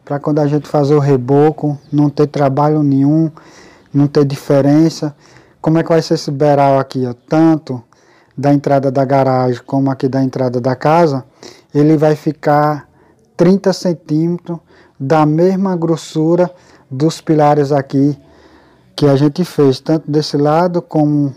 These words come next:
desse outro lado aqui. Então a gente vai vir com a parede ali, ó, que já tá em nível, e a gente vai fazer aqui, quando a gente finalizar, livre com a laje, ele vai ficar trinta centímetros da mesma grossura, tanto aqui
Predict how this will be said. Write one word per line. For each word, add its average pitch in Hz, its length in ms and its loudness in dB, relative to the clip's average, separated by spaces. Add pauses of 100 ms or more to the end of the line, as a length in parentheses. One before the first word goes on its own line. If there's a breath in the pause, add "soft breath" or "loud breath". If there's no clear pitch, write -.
desse 143 360 -2
outro 143 240 0
lado 139 240 0
aqui. 131 240 -4
Então 160 260 0
a 151 40 2
gente 143 260 -2
vai 147 200 2
vir 143 180 0
com 147 100 -4
a 139 40 -2
parede 139 640 2
ali, 135 380 2
ó, 143 100 2
que 131 180 -4
já 131 140 -2
tá 139 160 -4
em 139 60 2
nível, 160 440 0 (800 loud breath)
e 143 120 2
a 143 80 4
gente 139 200 -2
vai 147 140 0
fazer 147 280 0
aqui, 143 200 -6
quando 180 240 0
a 175 60 2
gente 165 200 -2
finalizar, 143 920 0 (100)
livre 151 460 2
com - 120 -6
a 139 60 -2
laje, 143 400 0 (420 soft breath)
ele 139 140 0
vai 147 80 2
ficar 143 200 -2
trinta 156 340 -2
centímetros 147 540 -2
da 147 100 0
mesma 160 360 0
grossura, 160 500 -2
tanto 190 420 0
aqui 156 500 0